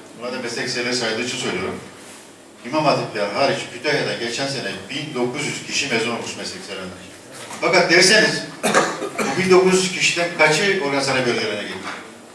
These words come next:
Hemen hemen yok. Peki nereye gidiyor bunlar? Arkadaşlar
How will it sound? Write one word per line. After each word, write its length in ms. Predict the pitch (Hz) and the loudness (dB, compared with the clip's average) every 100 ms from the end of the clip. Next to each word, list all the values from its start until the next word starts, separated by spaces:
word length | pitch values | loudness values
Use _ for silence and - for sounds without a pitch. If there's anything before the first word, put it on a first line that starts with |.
| - - - - - - - | -20 -20 -20 -18 -16 -8 -6
Hemen 220 | 120 107 | -4 -6
hemen 260 | 98 - | -6 -8
yok. 100 | 185 - - - - - - - - - - - - - - | -8 -10 -14 -18 -18 -18 -18 -20 -20 -20 -20 -20 -20 -14 -2
Peki 240 | 180 185 | -2 4
nereye 220 | 202 226 | 6 6
gidiyor 240 | 214 170 151 135 | 6 4 2 2
bunlar? 180 | 151 - - - - - - - - - - - - - - 117 123 | 2 2 -2 -12 -16 -18 -16 -16 -18 -18 -20 -20 -20 -20 -20 -16 -12
Arkadaşlar 380 | - - 120 | -10 -8 -6